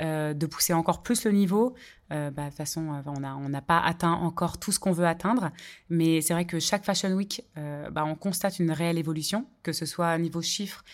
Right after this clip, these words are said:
mais niveau image aussi. Donc, on est, on est super content à ce niveau-là. C'est pas fini,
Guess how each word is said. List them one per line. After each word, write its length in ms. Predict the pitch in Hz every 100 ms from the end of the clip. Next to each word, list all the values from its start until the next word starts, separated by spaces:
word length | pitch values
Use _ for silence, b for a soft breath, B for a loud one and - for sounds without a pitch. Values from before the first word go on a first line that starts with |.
| B
mais 100 | 170
niveau 220 | 165 160 165
image 300 | 165 165 165
aussi. 340 | 165 - 262 -
Donc, 180 | 151 156
on 80 |
est, 220 | 151 143 143
on 120 | 143
est 140 | 143
super 280 | 135 - 156
content 240 | - 156 160
à 80 | 156
ce 100 | 170
niveau-là. 320 | 156 165 220 B B B
C'est 160 | - 180
pas 140 | - 226
fini, 520 | - 185 170 247